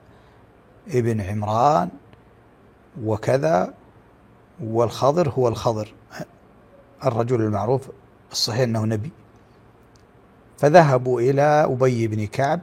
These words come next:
فقال: "سمعت رسول الله صلى الله عليه وسلم يقول: 'إن موسى خطب في بني إسرائيل'". فسئل: "أي، هل تعلم أحدا أعلم منك؟"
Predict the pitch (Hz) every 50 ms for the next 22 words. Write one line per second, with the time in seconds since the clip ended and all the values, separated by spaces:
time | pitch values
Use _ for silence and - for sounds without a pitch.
0 | - - - - 127 - - 120 113 104 104 - - 131 135 135 120 107 104 -
1 | 110 101 92 101 - - 120 110 98 95 92 101 107 104 - 90 - - - 117
2 | 101 101 92 90 110 113 110 98 - 95 98 98 - - 92 85 - - 147 165
3 | 175 180 185 214 - - - - - - - _ - - _ - 123 123 113 -
4 | - 123 131 151 165 165 156 156 - 147 143 143 127 117 113 110 113 127 135 131
5 | 110 - 110 104 104 - - 127 131 - 120 110 110 104 98 - 123 135 131 127
6 | 120 117 113 113 101 - - 101 104 101 95 95 113 123 127 117 98 92 - -
7 | - - _ - _ _ - - - - _ _ - - - - - - - -
8 | - _ - - - _ - - - - - - - 123 117 - 143 151 - -
9 | - 123 131 147 - - - - - - - - - _ - _ - - 160 160
10 | 147 139 143 - 117 139 151 147 127 - - 135 107 113 117 110 113 104 - -
11 | - 120 110 107 107 104 110 - - - - - - - - - - _ _ _
12 | _ - - _ - _ _ - - - - - 139 131 110 120 117 113 110 110
13 | 107 110 120 131 131 - -